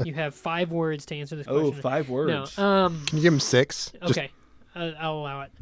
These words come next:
Speaker 3: Okay.
Speaker 1: Uh, so the genealogy at the beginning of the sermon that you kinda went through of the kings.
Speaker 2: Oh, okay, the king.
Speaker 1: I was a little bit confused. This king,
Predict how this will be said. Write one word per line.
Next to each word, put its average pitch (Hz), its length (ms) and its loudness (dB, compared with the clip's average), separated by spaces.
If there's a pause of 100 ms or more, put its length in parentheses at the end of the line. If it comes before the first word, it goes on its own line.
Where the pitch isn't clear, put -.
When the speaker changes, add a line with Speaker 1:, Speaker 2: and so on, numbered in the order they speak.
(120)
Speaker 3:
Okay. 107 180 -8
Speaker 1:
Uh, 165 460 0 (800)
so 196 280 4
the 170 140 0
genealogy 202 640 2
at 160 100 -6
the - 40 -8
beginning 170 460 -2
of 160 60 -2
the 151 60 -6
sermon 156 260 -8
that 151 120 -12
you 156 60 -16
kinda 156 200 -6
went 151 180 -6
through 147 360 -6
of 156 600 -2 (360)
the 151 120 -8
kings. 139 680 -4
Speaker 2:
Oh, 170 220 6
okay, 175 220 4
the 151 120 -2
king. 160 160 0
Speaker 1:
I 202 80 8
was 202 180 4
a 185 220 0
little 240 260 4
bit 233 160 2
confused. 180 720 -2 (200)
This 196 420 -2
king, 160 580 -2